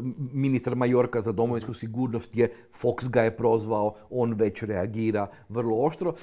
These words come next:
Dakle, e, mi ćemo sada imati,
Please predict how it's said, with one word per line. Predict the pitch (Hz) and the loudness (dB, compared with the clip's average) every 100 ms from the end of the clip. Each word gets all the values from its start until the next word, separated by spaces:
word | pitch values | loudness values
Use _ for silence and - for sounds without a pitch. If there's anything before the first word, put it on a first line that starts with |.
| - | -10
Dakle, | 120 170 175 160 - - - | 0 2 4 2 2 -6 0
e, | 127 | 2
mi | 120 131 196 | 4 2 0
ćemo | 190 196 156 | 2 2 2
sada | 147 175 175 156 | 2 2 4 4
imati, | 170 190 151 - 160 | 4 2 2 2 -2